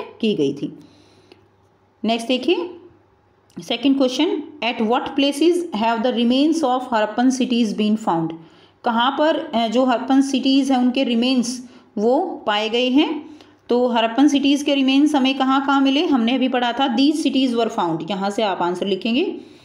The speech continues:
"These cities were found in the Punjab and Sindh, in Pakistan and in Gujarat, Rajasthan, Haryana and the Punjab of in India।" So ये आपका question number टू का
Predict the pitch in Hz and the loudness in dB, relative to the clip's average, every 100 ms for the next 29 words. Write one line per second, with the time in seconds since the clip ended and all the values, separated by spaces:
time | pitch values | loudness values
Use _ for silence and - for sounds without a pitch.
0 | - _ 202 262 302 330 311 311 277 269 | -20 _ -2 2 2 2 0 0 2 0
1 | 254 262 262 285 269 262 247 226 220 214 | -2 -2 2 2 4 2 0 0 0 2
2 | 226 240 240 233 226 226 262 233 - - | 2 2 0 0 -4 0 0 0 -2 -6
3 | - - 233 226 233 214 233 233 247 285 | -18 -8 -4 0 -2 -2 -4 -2 0 0
4 | 392 220 226 233 220 214 196 202 214 359 | -2 -4 -2 0 0 0 0 -2 -2 -4
5 | 240 202 202 196 202 240 254 330 226 202 | -4 -2 -2 -2 -4 -2 0 0 -2 -2
6 | 196 190 254 247 208 208 208 202 190 190 | -2 -2 -4 -4 -2 -4 -2 -2 0 0
7 | 196 208 320 - 220 214 226 202 165 - | 0 0 -2 -4 -4 -2 0 0 0 -6
8 | - - - - _ - 233 269 247 226 | -16 -20 -20 -20 _ -4 0 0 -2 -2
9 | 233 233 214 220 214 208 202 202 180 | -2 -2 -4 -2 0 -2 0 -2 0